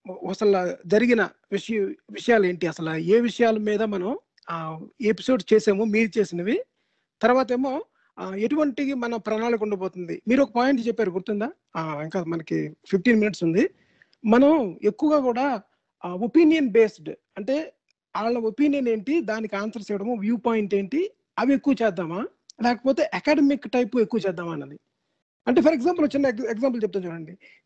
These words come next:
Theoretical physics లో ఉన్న ఈ atomic numbers గానీ, mass గానీ, Higgs boson గానీ, వీటి, వీటి మీద ఆసక్తి ఉన్న వాళ్ళు మాత్రమే చేస్తారు, కానీ it doesn't solve anything. కానీ ఎక్కడైతే ఈ positive vibrations,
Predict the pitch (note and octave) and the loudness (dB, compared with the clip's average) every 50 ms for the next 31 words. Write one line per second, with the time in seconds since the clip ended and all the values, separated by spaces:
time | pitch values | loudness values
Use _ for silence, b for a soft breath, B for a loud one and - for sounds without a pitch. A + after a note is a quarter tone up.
0 | - - D#4 E4+ E4+ F#4 D4+ E4+ D#4+ A3+ C#4 C4+ C4+ C#4+ - - C#4 C#4 C4 A#3+ | 2 4 4 4 6 4 4 4 4 4 2 2 0 0 0 2 4 4 4 4
1 | A#3 A3+ G#3+ G#3 G3+ G3 G3 - _ _ _ _ _ - A3+ A3 A3 G#3+ G#3 G3+ | 2 0 -2 -4 -4 -6 -8 -12 _ _ _ _ _ -10 -6 -4 -4 -2 -2 -2
2 | G3 F3+ E3+ - - - G3+ - C#4 C#4+ C4+ C4+ G#3 B3+ A#3+ A#3+ A#3 A#3+ A3+ G3 | -2 -4 -4 -6 -8 -8 -4 -2 0 0 0 0 -2 -2 -4 -2 -2 -4 -4 -4
3 | - G#3 A3+ A3+ A3 G#3+ G#3 G#3+ G#3+ G#3 G3+ F#3+ F#3 F#3+ G3+ A3+ A#3+ - - F#3 | -4 -2 -2 -2 0 0 -2 -2 -2 -2 -4 -4 -4 -4 -2 -2 -4 -4 -4 -2
4 | G#3 G#3 G3+ G3+ G3 G3 F#3+ E3 A3+ G3 - - A#3+ G3 A3+ A3+ A3+ A3 A3 G#3+ | -2 -2 0 0 -2 -2 -2 -2 -4 -6 -6 -8 -4 0 0 0 0 -2 -4 -6
5 | G3+ F#3 F#3 F#3 F#3+ F#3+ F#3+ G3 - _ _ _ _ _ _ _ _ _ _ _ | -6 -6 -6 -4 -4 -4 -6 -8 -12 _ _ _ _ _ _ _ _ _ _ _
6 | - C4+ C#4+ D4+ - D#4+ C#4+ C4+ A#3+ A#3 C#4 C#4+ - D4 C#4 C4+ D4 D#4+ E4 D4+ | 2 4 4 6 6 4 2 2 2 0 0 2 2 2 4 4 4 4 4 2
7 | D4 D4 D4 D4 D4 - _ _ _ - G#3 A3+ C4 B3 - D4+ A#3 - - C#4 | 2 0 -2 -4 -6 -10 _ _ _ -6 -4 -4 -4 -2 -4 -4 -4 -4 -4 -4
8 | C4+ C4+ C4+ C4+ C#4 C4+ C4+ C4+ C4+ C4 B3+ C4 C4 B3+ - C#4+ C#4+ D#4 C#4 A#3+ | -2 -2 -2 0 0 0 0 0 0 -2 -2 -4 -4 -4 -2 0 2 2 2 2
9 | G#3 G3 - E3 C#3+ - - _ _ _ - - C#4 D4 D4 A#3 E3+ A3+ B3 D4 | 0 -2 -6 -12 -18 -20 -20 _ _ _ -6 -4 -2 -2 0 0 0 0 0 0
10 | D#4 A#3 - C4+ C4+ C4 A3+ A3 A3+ A3 - D#3+ C3+ - - _ _ _ _ _ | 0 -2 -2 -2 -2 0 0 0 0 -2 -4 -8 -14 -18 -20 _ _ _ _ _
11 | _ _ _ _ _ _ _ - - A3+ A#3 A#3+ A#3 A3+ A3+ A3 G#3+ G#3 - - | _ _ _ _ _ _ _ -6 -2 0 0 2 0 0 -2 -2 -4 -8 -10 -8
12 | - G#3 G#3 - D#4 D#4 D#4 D#4 - D#4+ D#4 D4+ B3+ B3+ B3 G3 - - A3+ B3 | -8 -6 -4 -2 0 2 2 2 2 0 0 0 0 0 -2 -4 -2 0 0 0
13 | B3 A#3 G#3 C4+ B3+ A#3+ A3+ A3 F#3+ F#3+ A3 A3+ G#3 - G#3 G3+ F3 - G3 G3 | 0 0 -2 -2 0 0 0 0 0 0 0 -2 0 -2 -6 -6 -6 -6 -6 -6
14 | G3+ | -6